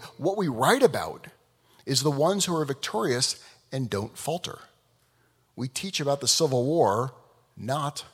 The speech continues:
the War of Northern Aggression. We talk about Michael Jordan's Chicago Bulls,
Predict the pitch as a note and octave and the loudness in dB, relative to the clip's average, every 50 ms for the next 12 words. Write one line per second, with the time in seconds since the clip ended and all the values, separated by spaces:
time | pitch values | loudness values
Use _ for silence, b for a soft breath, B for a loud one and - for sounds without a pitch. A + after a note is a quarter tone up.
0 | _ _ - A#2 A#2+ A2+ A#2 A#2+ A#2+ G#2+ G#2 G#2 G#2 G#2+ G2+ G#2 G#2 G2 A2 B2+ | _ _ -6 -4 0 4 4 4 4 2 0 -2 -4 -4 -4 -4 -6 -4 -4 -4
1 | C#3 - - - - - - - _ _ _ _ _ _ _ _ _ _ _ _ | -4 -4 -8 -10 -14 -20 -20 -20 _ _ _ _ _ _ _ _ _ _ _ _
2 | _ _ _ _ _ _ _ _ B2 C3+ - F3 E3+ F3 F3+ F#3+ F#3 E3+ D#3 C3+ | _ _ _ _ _ _ _ _ -2 2 6 6 6 6 6 6 4 4 2 4
3 | C3 C#3+ D#3+ E3+ F#3+ F3 D3+ B2+ C#3+ D3 D#3+ E3 D#3 D3+ D3 C3 - D3 C3+ D#3+ | 4 4 4 6 4 0 0 0 2 2 2 2 2 0 0 0 0 0 2 4
4 | D#3+ E3 D3 - C3 C3 G3 G#3 F3 A2 G2 A2+ C#3 D3 - - - - - - | 4 4 4 4 6 6 8 8 8 6 4 0 2 2 4 4 4 2 -2 -8
5 | - - | -16 -20